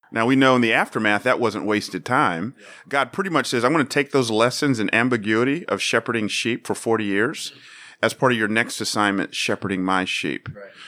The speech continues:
Speaker 1: So I would say to a guy, serve consistently on staff, learn just that whole process, exercise a teaching gift. You know, it could be a college pastor, young adults pastor, whatever. I don't wanna put an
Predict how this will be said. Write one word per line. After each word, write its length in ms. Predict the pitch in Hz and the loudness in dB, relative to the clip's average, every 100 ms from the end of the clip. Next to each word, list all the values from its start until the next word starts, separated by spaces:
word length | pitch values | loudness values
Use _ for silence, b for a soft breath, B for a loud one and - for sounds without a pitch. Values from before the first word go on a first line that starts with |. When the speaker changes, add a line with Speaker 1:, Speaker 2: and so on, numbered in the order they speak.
| B | B
Speaker 1:
So 160 | - 143 | -2 2
I 80 | |
would 140 | 202 202 | 2 0
say 160 | 165 143 | -2 -2
to 140 | 139 | -2
a 40 | |
guy, 300 | 113 117 113 | 0 2 2
serve 480 | 107 - - 143 151 | -2 -8 0 2 2
consistently 680 | - 131 - 139 - 123 131 | 0 -4 -2 -2 0 -2 0
on 240 | - 107 104 | 0 -2 -2
staff, 720 | - 113 113 120 131 - - B B B | -2 0 2 0 -2 -14 -16 B B B
learn 720 | 98 110 117 131 143 147 156 - b _ - 110 | -4 0 2 4 4 4 2 -4 b _ -18 -8
just 260 | 101 131 - | 2 2 4
that 140 | 127 | 0
whole 200 | 127 127 | 2 -2
process, 840 | 120 127 120 120 - 123 123 - - | 0 0 0 0 0 2 2 0 -4
exercise 540 | 131 - 131 135 120 | -4 -4 0 0 0
a 40 | |
teaching 460 | 107 127 123 131 123 | -4 -6 -4 0 0
gift. 460 | 120 127 127 - - _ _ _ _ | 4 4 4 0 -16 _ _ _ _
You 80 | 117 | -2
know, 160 | 113 107 | 2 4
it 200 | 80 - | 2 0
could 120 | 135 | 0
be 120 | 131 | 2
a 40 | 110 | 0
college 460 | - 123 120 113 | 2 2 2 -2
pastor, 400 | - 123 123 - | -2 0 0 -2
young 220 | 117 113 120 | 0 2 2
adults 300 | 113 117 - | 2 2 0
pastor, 400 | 131 120 - 107 | 0 0 0 0
whatever. 600 | 107 120 104 90 87 - - | 2 2 2 -2 -4 -6 0
I 60 | |
don't 80 | 151 | 2
wanna 120 | 196 | 4
put 180 | 156 135 | 2 0
an 80 | 113 | 0